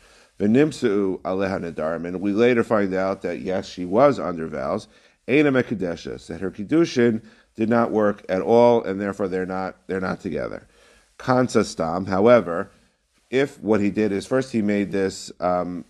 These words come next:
he made this condition about Arison, and then when it came time to actually marry her, he didn't reiterate those stipulations. He didn't say again he's marrying her on condition she doesn't have nedarim. The nimsu aleh nedarim, and at that point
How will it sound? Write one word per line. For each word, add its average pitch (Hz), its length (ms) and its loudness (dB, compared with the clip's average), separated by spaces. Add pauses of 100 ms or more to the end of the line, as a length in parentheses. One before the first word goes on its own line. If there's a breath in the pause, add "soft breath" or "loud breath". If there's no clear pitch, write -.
(120)
he 101 160 -6
made 101 260 -2
this 98 220 -4
condition 101 640 -2
about 87 640 -2 (120)
Arison, 87 600 -6 (340 soft breath)
and 95 140 -2
then 101 100 2
when 98 80 -2
it 95 80 -6
came 117 200 2
time 101 280 -2
to 104 100 -2
actually 95 300 -2
marry 117 360 2
her, 98 180 -2
he 90 100 -6
didn't 98 460 -4 (240 soft breath)
reiterate 107 760 0
those 92 300 -2
stipulations. 80 880 -8
He 98 100 -2
didn't 90 180 -4
say 92 320 -2
again 92 240 -2
he's 85 180 -6
marrying 92 380 -2
her 87 180 -4
on 80 120 -8
condition 90 440 -10
she - 140 -8
doesn't 82 260 -4
have 80 140 -6
nedarim. 82 400 -2 (380 loud breath)
The 95 60 -2
nimsu 131 420 2
aleh 101 420 0
nedarim, 90 300 -4
and 92 80 -6
at 82 100 -10
that 110 340 -2
point 110 380 0